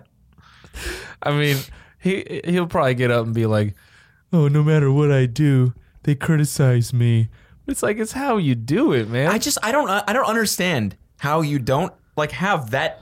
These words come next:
Speaker 2: like, the basic amount of self-awareness to
Speaker 1: Yeah.
Speaker 2: be like,
Speaker 1: Yeah.
Speaker 2: "Maybe I shouldn't film myself in this luxurious mansion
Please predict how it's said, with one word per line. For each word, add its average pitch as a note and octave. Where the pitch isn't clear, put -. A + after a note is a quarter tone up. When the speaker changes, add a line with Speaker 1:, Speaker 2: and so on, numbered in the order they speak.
Speaker 2:
like, D3+
the E3
basic G3
amount G3
of F#3+
self-awareness F3
to A#2
Speaker 1:
Yeah. B2+
Speaker 2:
be A#2
like, G#2
Speaker 1:
Yeah. B2
Speaker 2:
"Maybe D4
I B3
shouldn't A3+
film F3+
myself D3+
in C#3
this C3+
luxurious E3
mansion B2+